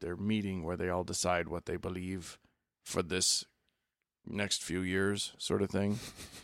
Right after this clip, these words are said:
Speaker 1: Uh, and then they get together again, and then they, they decide it.
Speaker 2: Uh, like,
Speaker 1: And
Speaker 2: like, they
Speaker 1: Like
Speaker 2: don't make any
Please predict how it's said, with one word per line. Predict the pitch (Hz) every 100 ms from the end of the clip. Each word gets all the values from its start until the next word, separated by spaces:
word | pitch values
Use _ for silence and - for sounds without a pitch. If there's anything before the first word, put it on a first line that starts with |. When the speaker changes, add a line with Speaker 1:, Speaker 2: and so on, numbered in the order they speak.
| - - - - - _ -
Speaker 1:
Uh, | 98 92 92 87 87 107 -
and | 95
then | 92
they | 90 90
get | 95
together | 92 92 92
again, | 92 95
and | 98 90
then | 95 85 -
they, | 90
they |
decide | 92 98 90 92
it. | 98 - _ - -
Speaker 2:
Uh, | - 123 107
like, | 131
Speaker 1:
And | 120 -
Speaker 2:
like, | 127 107 - _ _ _ _ _ _ _ - - -
they | 175
Speaker 1:
Like | 185
Speaker 2:
don't | 120
make | 113 107
any | 101 92